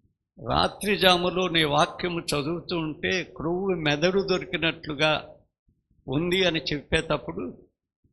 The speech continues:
నేను పెద్దవాడిని అయినా ఇప్పుడు సాక్ష్యం చెప్పడు, పెద్ద, ఎప్పుడు నా గురించి ఎప్పుడు చెప్పుకోను,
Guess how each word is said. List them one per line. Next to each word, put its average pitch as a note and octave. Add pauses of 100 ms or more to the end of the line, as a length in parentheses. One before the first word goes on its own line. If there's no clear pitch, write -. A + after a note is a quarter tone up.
(380)
నేను C#3
పెద్దవాడిని D3+
అయినా C#3
ఇప్పుడు B2
సాక్ష్యం C#3
చెప్పడు, -
పెద్ద, C3+
ఎప్పుడు C3+
నా C#3
గురించి C3+
ఎప్పుడు C#3
చెప్పుకోను, A#2+